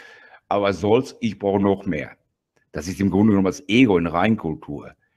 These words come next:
Und zwar nicht mehr sein wollen, sondern mehr haben zu wollen. In der Natur funktioniert das immer, aber immer sein, tun,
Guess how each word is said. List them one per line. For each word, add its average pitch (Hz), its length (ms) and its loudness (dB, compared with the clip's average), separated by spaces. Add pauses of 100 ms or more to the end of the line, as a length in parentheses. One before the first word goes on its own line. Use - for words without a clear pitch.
(400)
Und 85 140 -2
zwar 85 560 0
nicht 95 320 4
mehr 90 300 4
sein 98 480 2
wollen, 135 560 4 (500)
sondern 90 340 0
mehr 87 220 0
haben 92 540 0
zu 71 200 -8
wollen. 64 440 -10 (1500)
In 101 100 -2
der 92 100 4
Natur 90 300 2
funktioniert 95 420 2
das - 100 -10
immer, 90 400 0
aber 80 220 0
immer 78 200 -2
sein, 104 600 2 (1200)
tun, 120 460 8